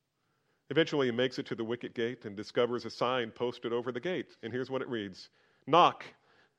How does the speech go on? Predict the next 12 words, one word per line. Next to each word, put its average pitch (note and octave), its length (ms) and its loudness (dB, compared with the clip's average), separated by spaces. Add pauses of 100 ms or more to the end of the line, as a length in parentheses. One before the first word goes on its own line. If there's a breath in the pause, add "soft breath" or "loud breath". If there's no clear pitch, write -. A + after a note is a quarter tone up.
and B2 160 -6
the B2 60 -2
door C#3 240 4
will A#2+ 100 2
be G#2+ 160 -2
open G2 340 -2
to F#2 80 -14
you." D2+ 220 -14 (500 soft breath)
<laughs> - 500 -20
Matthew A2+ 280 -4
seven G#2+ 400 -4
seven. - 320 -12